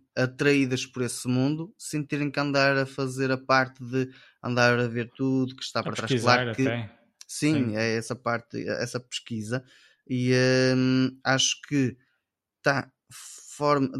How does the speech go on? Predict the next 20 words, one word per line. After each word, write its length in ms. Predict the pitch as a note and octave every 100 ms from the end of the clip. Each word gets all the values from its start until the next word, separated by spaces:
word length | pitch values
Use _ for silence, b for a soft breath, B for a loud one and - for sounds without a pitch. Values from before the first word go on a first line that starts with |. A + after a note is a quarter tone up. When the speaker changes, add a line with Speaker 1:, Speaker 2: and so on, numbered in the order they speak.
| C3+
Speaker 1:
de 60 | C3
forma 320 | C#3 B2 A#2+
genial 600 | A#2+ C3 C#3 B2+ A#2 A#2
a 40 |
forma 340 | - A#2+ B2 A#2+
como 220 | - B2+
eles 180 | B2+ B2
introduziram 520 | B2+ B2+ B2+ B2 B2
uma 100 | B2
personagem 380 | B2 - D#3+ D3
que 80 | C#3+
é 40 |
totalmente 460 | C3+ - C#3 C#3 C3+
secundária, 440 | - C3 B2 A2+ - _
que 140 | C3+
é 200 | A#2+ - _
um, 320 | B2+ B2+ A#2+ - _ _ _ -
por 80 | C#3+
assim 200 | C3+ C#3+
dizer, 460 | C3 B2+ B2+ B2